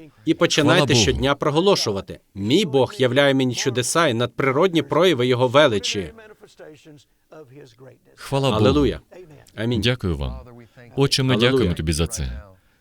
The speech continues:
Speaker 2: Я дякую тобі за те, що у фізичному тілі зараз відбуваються чудеса. Господи, ти якийсь час працював з братом Коплендом стосовно примноження помазання зцілення від раку.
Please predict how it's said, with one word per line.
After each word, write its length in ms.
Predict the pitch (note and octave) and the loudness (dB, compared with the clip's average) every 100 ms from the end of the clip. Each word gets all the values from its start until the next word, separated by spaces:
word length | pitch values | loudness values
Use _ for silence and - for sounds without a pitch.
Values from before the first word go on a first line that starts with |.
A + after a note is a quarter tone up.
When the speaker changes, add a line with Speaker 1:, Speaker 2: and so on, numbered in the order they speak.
| _ | _
Speaker 2:
Я 180 | G2 A2+ | 0 0
дякую 340 | A2+ C#3 B2+ | 2 -2 -2
тобі 180 | A#2+ A2+ | -2 -2
за 160 | G#2 G#2+ | -2 -2
те, 160 | C3+ | -2
що 180 | C3 - | -4 -4
у 40 | G2 | -2
фізичному 580 | G2 F2+ C#3 - C#3+ | -2 -2 -4 -4 -4
тілі 400 | C#3 G2 C#2+ B1 - B2 G2+ - F#2+ F2 | -4 -4 -4 -4 -10 -20 -20 -20 -20 -8
зараз 440 | - E2+ C#3+ C3 G2+ | -4 -2 -2 -2 -4
відбуваються 560 | G2+ G#2+ D#2 E2+ - | -4 -2 -2 -2 -4
чудеса. 500 | - G#2+ A#2 - D2 A#1+ - E3+ C#3 D#3 F#2+ | -8 -6 -4 -4 -4 -8 -14 -20 -20 -14 -2
Господи, 640 | A2 B2 C3+ C#3 C3 - G2 G#2+ A2+ - A#2+ | 0 0 -2 -6 -6 -8 -16 -20 -20 -20 -8
ти 100 | C#3+ | -2
якийсь 260 | E3 - C#3+ | -2 -2 -4
час 200 | C#3+ C3+ | -2 -4
працював 380 | A#2+ - A2 A2 | -6 -4 0 0
з 40 | |
братом 340 | F#2+ G2 G2 | 0 -2 -2
Коплендом 520 | E2+ B2+ C3 F#2 D#2+ D#3+ | -2 -4 -4 -2 0 -2
стосовно 460 | - G2+ A2+ G#2+ | -4 -4 -2 -2
примноження 500 | - G2 A#2 C#3 C#3+ | 0 0 0 -2 -4
помазання 580 | - C3 A#2+ F2 E2 F#2 | -4 -2 -2 0 0 0
зцілення 500 | - - D#2+ E2+ F2 | -2 -4 -2 0 0
від 160 | F#2+ G#2 | -2 -2
раку. 340 | A2+ G#2 D2+ | -2 -4 -8